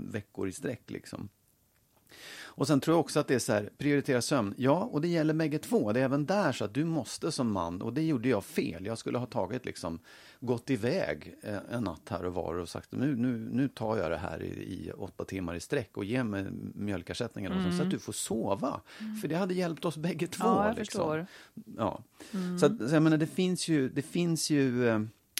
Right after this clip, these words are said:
Speaker 1: det finns ju perspektiv på det här. Den kvin-, den kvinnliga pers-, mammans perspektiv och pappans perspektiv.
Speaker 2: Ja.
Speaker 1: Där man som pappa kanske måste vara lite mer aktiv och vara lite mer, eh, så här, man ska säga, strukturerad i det här och tänka
Speaker 2: Ja.
Speaker 1: lite mer och vara
Speaker 2: Göra
Speaker 1: lite
Speaker 2: det
Speaker 1: mer,
Speaker 2: som en plan.
Speaker 1: ja,
Speaker 2: Ja.
Speaker 1: praktiskt
Speaker 2: Mm,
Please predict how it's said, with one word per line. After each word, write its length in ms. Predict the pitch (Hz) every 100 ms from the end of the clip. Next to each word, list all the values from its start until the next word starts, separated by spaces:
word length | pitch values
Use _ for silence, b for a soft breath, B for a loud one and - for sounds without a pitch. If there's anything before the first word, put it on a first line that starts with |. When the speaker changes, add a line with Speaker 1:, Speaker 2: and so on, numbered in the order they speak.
| - _ _ _ -
Speaker 1:
det 120 | 135
finns 200 | 147 151
ju 40 |
perspektiv 480 | 127 151 156 - 170
på 120 | -
det 60 | 104
här. 200 | 95 87
Den 160 | - 117
kvin-, 200 | 127 127
den 100 | 127
kvinnliga 280 | 147 131 139
pers-, 160 | 135 -
mammans 400 | 135 131 151 -
perspektiv 400 | 120 120 - 98
och 60 |
pappans 300 | 107 151 135
perspektiv. 420 | - 165 - - 90
Speaker 2:
Ja. 60 |
Speaker 1:
Där 80 | 107
man 120 | 127
som 400 | 131 143 139 - -
pappa 340 | - 147 -
kanske 280 | 123 175 -
måste 280 | 143 143 -
vara 100 | 120
lite 180 | 143 165
mer 220 | 139 127 -
aktiv 540 | 165 - - - 90
och 220 | 92 113
vara 140 | 123 113
lite 200 | 107 139
mer, 260 | 123 107 - B B B B B B
eh, 240 | - - 117
så 160 | -
här, 280 | 139 107 104 -
man 240 | 117 135 123
ska 120 | 143
säga, 160 | 139
strukturerad 1000 | 113 - 170 - 190 160 202 302 240 101
i 80 | 80
det 60 | 143
här 180 | 76 -
och 120 | -
tänka 180 | - 202
Speaker 2:
Ja. 320 | 196 202 226
Speaker 1:
lite 220 | 202 -
mer 220 | 92 82
och 60 | 101
vara 140 | 113 220
Speaker 2:
Göra 100 | 220
Speaker 1:
lite 100 | 147
Speaker 2:
det 40 |
Speaker 1:
mer, 60 | 143
Speaker 2:
som 100 | 208
en 80 | 208
plan. 280 | 220 240 -
Speaker 1:
ja, 300 | 165 196 127
Speaker 2:
Ja. 340 | 220 196 202 240
Speaker 1:
praktiskt 400 | 202 - -
Speaker 2:
Mm, 80 | 196